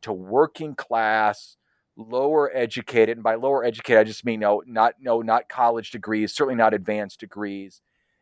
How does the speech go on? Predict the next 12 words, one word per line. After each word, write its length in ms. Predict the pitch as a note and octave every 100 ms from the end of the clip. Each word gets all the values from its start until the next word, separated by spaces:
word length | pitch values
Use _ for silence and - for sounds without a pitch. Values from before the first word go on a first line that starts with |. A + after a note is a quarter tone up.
| -
And 160 | B2 A2+
how 380 | - C#3 G#3+
do, 320 | B3+ A3+ E3+ -
how 220 | - D3
do 120 | G#3+ F#3
we 240 | D#3 C#3+
become 340 | D3 - C3+
a 80 | A#2+
party 580 | - - D3+ G#2+ F#2+ F#2+ _ _ _ _ -
of 240 | A#2 G#2
kind 160 | -
of 80 | A#2+